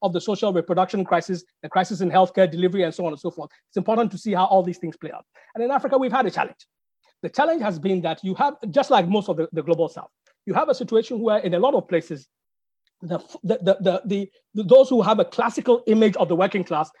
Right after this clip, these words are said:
as people who go to work eight to five or whatever it is and so on and so forth, doesn't necessarily always fit. We have this, what is called this whole, whole huge informal sector. And there are many debates about what this inf-, informal sector means. A lot of people think that it's simply a haven for self-employment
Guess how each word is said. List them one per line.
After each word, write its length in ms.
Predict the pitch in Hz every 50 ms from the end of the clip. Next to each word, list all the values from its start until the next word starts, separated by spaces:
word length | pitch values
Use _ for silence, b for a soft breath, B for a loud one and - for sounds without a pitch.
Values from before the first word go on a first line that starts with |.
| _ _ -
as 100 | - -
people 300 | - 233 - 254 240 208
who 120 | 202 208
go 140 | 165 202 196
to 100 | 190 185
work 280 | 175 185 190 196 190 -
eight 180 | 175 190 185 -
to 40 | 175
five 320 | - - 180 185 185 170
or 100 | 175 156
whatever 300 | 147 156 151 185 190 180
it 100 | 170 170
is 120 | 180 160 160
and 120 | 151 143
so 100 | - 190
on 40 | 160
and 80 | 143
so 100 | - 165
forth, 220 | 151 - 143 143 b b b b b _ -
doesn't 240 | 226 220 220 240 226
necessarily 360 | 220 - - 185 214 214 226
always 280 | 185 180 170 165 165
fit. 180 | - - - _ _ _ _ _ _ -
We 80 | 170 180
have 100 | 202 175
this, 100 | 185 165
what 140 | 196 185
is 80 | 175 165
called 220 | - 196 185 180
this 80 | 196 -
whole, 280 | - 208 214 202 190 - - _ _ _ _ _ -
whole 160 | 226 254 -
huge 340 | - 247 285 262 208 - - 190
informal 360 | 175 180 214 202 196 202 185
sector. 320 | - 170 - - - - _
And 100 | 226 233
there 60 | 247 247
are 40 |
many 160 | 269 277 285 254
debates 340 | 247 196 180 196 190 - b b b b
about 160 | - 170 175 180
what 140 | 208 202
this 140 | 196 180 -
inf-, 120 | 185 - - -
informal 340 | 170 165 196 180 175 185 175
sector 300 | - 170 - - 170 156
means. 200 | 151 185 175 b b b b b -
A 40 | 175
lot 140 | 196 208
of 60 | 196 202
people 220 | 208 175 202 196
think 220 | 185 - 185 190
that 100 | 185 170
it's 120 | 160 165 -
simply 260 | 202 185 - 208 185
a 40 | -
haven 340 | - 190 190 180 202 202 -
for 100 | 175 -
self-employment 760 | - 202 185 180 175 160 - 185 190 202 208 196 202 190